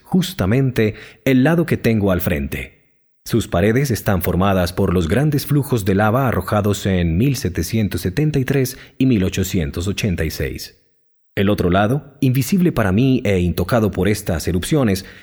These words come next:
está formado por restos de volcanes ya extinguidos. El mapa, que trae marcadas las zonas de peligro, muestra la parte antigua y pasiva pintada de color verde, y la activa, sobre la que recaen los estallidos modernos,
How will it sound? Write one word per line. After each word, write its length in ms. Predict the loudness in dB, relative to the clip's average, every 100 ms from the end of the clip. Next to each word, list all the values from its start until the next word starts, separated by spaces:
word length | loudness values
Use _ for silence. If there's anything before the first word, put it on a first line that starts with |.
| -6
está 260 | -4 0 0
formado 460 | 0 0 2 0 0
por 200 | 0 0
restos 360 | -2 0 0
de 80 | 0
volcanes 560 | 0 0 0 0 0 0
ya 160 | 0
extinguidos. 960 | -2 -2 -2 0 0 -2 -10 -16 _ _ _ _ _
El 160 | 0 2
mapa, 420 | 2 2 0 0
que 180 | -2 -2
trae 380 | 0 0 0
marcadas 540 | 0 -2 0 0 0 -2
las 100 | -4
zonas 300 | -2 0 0
de 100 | 0
peligro, 520 | 2 2 2 0 -2 -6 -14 -2
muestra 380 | 2 2 2 0
la 160 | 0
parte 320 | 0 0 0
antigua 500 | 0 0 0 0 0
y 60 | 0
pasiva 520 | -2 -4 -2 0 0
pintada 440 | 0 0 0 0 0
de 100 | -2
color 340 | 0 0 2
verde, 720 | 0 -2 -4 -6 -8 _ _ 0
y 100 | 2
la 160 | 2
activa, 640 | 0 0 2 0 -4 -12 _
sobre 360 | -4 0 2 0
la 200 | 0 -2
que 160 | -4
recaen 420 | -4 -2 -2 0 0
los 160 | -2
estallidos 540 | -4 -2 0 2 0 0
modernos, 560 | 0 2 2 0 -2